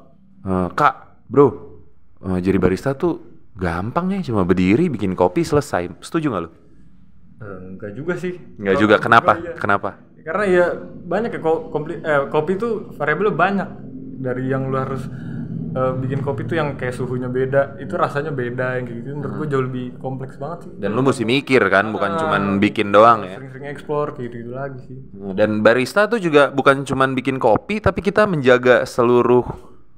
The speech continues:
Speaker 1: tempat kopi kita ini bersih,
Speaker 2: Iya.
Speaker 1: wangi, dan lain-lain.
Speaker 2: Iya, sih, lebih kayak gitu-gitu.
Speaker 1: Jadi
Speaker 2: Customer
Speaker 1: lo
Speaker 2: service yang kita kasih.
Speaker 1: Heeh, jadi apa aja nih? Kayak lo ngepel nggak sih? Lo nyapu nggak sih?
Speaker 2: Ngepel juga lah, pasti. Itu
Speaker 1: Ya,
Speaker 2: udah
Speaker 1: apa aja tuh, apa aja?
Speaker 2: pasti. Yang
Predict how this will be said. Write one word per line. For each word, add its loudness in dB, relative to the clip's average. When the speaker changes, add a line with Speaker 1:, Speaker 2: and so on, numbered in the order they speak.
Speaker 1:
tempat 4
kopi 0
kita 2
ini -2
bersih, 0
Speaker 2:
Iya. -14
Speaker 1:
wangi, 2
dan 0
lain-lain. 2
Speaker 2:
Iya, -8
sih, -16
lebih -8
kayak -6
gitu-gitu. -12
Speaker 1:
Jadi 6
Speaker 2:
Customer 8
Speaker 1:
lo 10
Speaker 2:
service -4
yang -12
kita -8
kasih. -8
Speaker 1:
Heeh, 4
jadi 4
apa 4
aja 2
nih? -10
Kayak 0
lo 2
ngepel 4
nggak 4
sih? 0
Lo 4
nyapu 4
nggak 0
sih? -4
Speaker 2:
Ngepel -4
juga 2
lah, 2
pasti. -6
Itu -2
Speaker 1:
Ya, -2
Speaker 2:
udah 0
Speaker 1:
apa 6
aja 8
tuh, 6
apa 4
aja? 0
Speaker 2:
pasti. -12
Yang -4